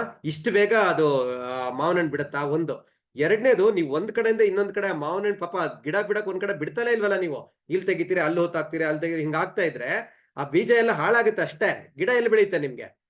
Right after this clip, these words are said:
ಒಂದ್ ಕಡೆ ತಾನೇ ಇರ್ಬೇಕು. ಗುರುಗಳು ತಕ್ಷಣ ನಕ್ಕಿದ್ರು, ಹೇಳಿದ್ರು, "ಅರ್ಥ ಆಯ್ತೇನೋ ನಿಂಗೆ, ನೀನು ಹಂಗೆ ಮಾಡ್ತಾ ಇರೋದು."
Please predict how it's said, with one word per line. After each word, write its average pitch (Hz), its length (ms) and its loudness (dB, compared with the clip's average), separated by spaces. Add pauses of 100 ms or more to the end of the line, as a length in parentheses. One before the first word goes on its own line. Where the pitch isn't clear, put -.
(180)
ಒಂದ್ 202 200 0
ಕಡೆ 247 140 4
ತಾನೇ 254 220 4
ಇರ್ಬೇಕು. 190 600 0 (880)
ಗುರುಗಳು 175 360 0
ತಕ್ಷಣ 147 300 -6
ನಕ್ಕಿದ್ರು, 143 380 -2
ಹೇಳಿದ್ರು, 131 300 -4
"ಅರ್ಥ 123 200 -10
ಆಯ್ತೇನೋ 156 320 0
ನಿಂಗೆ, 143 640 -2
ನೀನು 160 300 0
ಹಂಗೆ 156 260 0
ಮಾಡ್ತಾ 143 300 -4
ಇರೋದು." 127 380 -10